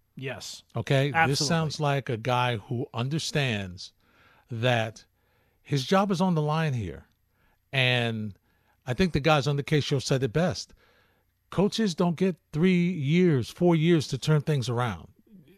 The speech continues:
Speaker 2: If, if, if, if this does not work, and listen, if, if, if Zach Wilson is not good, this is not all Saleh's fault. Okay, he's partly the fault 'cause he, you know,
Speaker 1: Oh,
Speaker 2: he agreed with the pick.
Speaker 1: absolutely.
Speaker 2: Okay, he agreed with the pick. But if Wilson doesn't get turned around,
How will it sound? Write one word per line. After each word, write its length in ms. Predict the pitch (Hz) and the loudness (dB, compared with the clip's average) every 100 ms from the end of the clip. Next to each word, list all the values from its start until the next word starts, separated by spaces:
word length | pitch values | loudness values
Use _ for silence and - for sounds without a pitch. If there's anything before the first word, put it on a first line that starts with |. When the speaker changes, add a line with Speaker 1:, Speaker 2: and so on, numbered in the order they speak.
| _ - | _ -12
Speaker 2:
If, 160 | 156 - | -12 -6
if, 140 | 135 - | -6 -4
if, 160 | 156 113 - _ | -4 -4 -6 _
if 140 | 147 107 - | -10 -10 -8
this 280 | 120 180 - | 0 0 0
does 180 | 180 | -2
not 180 | 170 165 | 0 -2
work, 200 | 156 185 | 0 -2
and 140 | 151 147 | 0 0
listen, 320 | 240 - 101 _ _ _ _ - | 0 0 -8 _ _ _ _ -2
if, 140 | 147 - | -2 0
if, 180 | 156 131 | -4 -2
if 120 | 156 113 | -4 -2
Zach 260 | 156 202 | -2 0
Wilson 320 | 180 226 185 | 4 4 4
is 140 | 151 - | 0 0
not 200 | 160 120 | -2 0
good, 400 | 175 214 135 117 | 2 2 0 -4
this 160 | 156 | 0
is 100 | 196 | 2
not 180 | 180 214 | 2 2
all 100 | 170 | 2
Saleh's 360 | 151 165 131 - | 0 -2 -2 -2
fault. 300 | 196 220 - _ _ _ 131 | -4 -4 -10 _ _ _ -8
Okay, 240 | 120 131 | -2 2
he's 180 | 156 147 | 2 0
partly 380 | - 180 240 170 | 0 2 4 2
the 100 | 139 | 2
fault 240 | 139 139 | 0 0
'cause 140 | 127 | 0
he, 180 | 131 156 | 0 0
you 180 | 135 160 | 0 0
know, 60 | 123 | 2
Speaker 1:
Oh, 40 | |
Speaker 2:
he 140 | 160 | 4
agreed 280 | 156 160 156 | 4 4 4
with 120 | 135 | 2
the 60 | 151 | -2
pick. 80 | 220 | 2
Speaker 1:
absolutely. 260 | 233 - - - - - | 0 0 -14 -20 -20 -6
Speaker 2:
Okay, 220 | 139 151 123 | -2 2 4
he 100 | 196 | 4
agreed 300 | 151 233 180 | 4 2 2
with 100 | 143 | -4
the 60 | |
pick. 340 | 131 240 220 - - - _ _ | 2 2 2 -4 -20 -20 _ _
But 240 | 165 151 - | 2 2 2
if 160 | 139 113 | -4 2
Wilson 360 | 160 220 233 185 | 4 4 2 2
doesn't 280 | 190 156 | 2 2
get 160 | 151 143 | 0 0
turned 240 | 180 190 | 2 2
around, 460 | 151 180 226 180 175 | 2 0 0 -2 -4